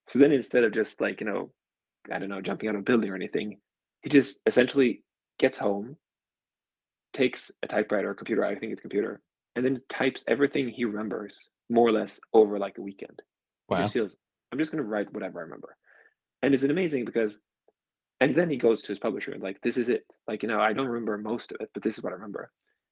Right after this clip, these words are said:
Speaker 1: And the cool thing about the book is that it's, it has no references. Like, it's a, like, it's a manual about,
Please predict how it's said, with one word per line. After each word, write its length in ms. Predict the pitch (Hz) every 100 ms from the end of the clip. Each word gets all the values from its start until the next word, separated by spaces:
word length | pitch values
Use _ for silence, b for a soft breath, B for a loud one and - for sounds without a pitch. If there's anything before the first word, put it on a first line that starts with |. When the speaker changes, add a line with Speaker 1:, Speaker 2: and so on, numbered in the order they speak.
| _ -
Speaker 1:
And 100 | -
the 60 |
cool 160 | - 208
thing 160 | - 143
about 200 | 120 -
the 60 |
book 300 | 113 120 107 117
is 120 | -
that 200 | 107 107
it's, 300 | 101 - - _ _ _ _ _
it 60 | -
has 160 | 147 120
no 140 | 120
references. 640 | 104 - - - - - _ _ _ _ _ -
Like, 240 | 113 - _ _ _ _ _ 147
it's 200 | 156 180
a, 200 | 175 - _ -
like, 160 | - 135
it's 100 | 131
a 40 |
manual 260 | 127 156 139
about, 260 | 113 104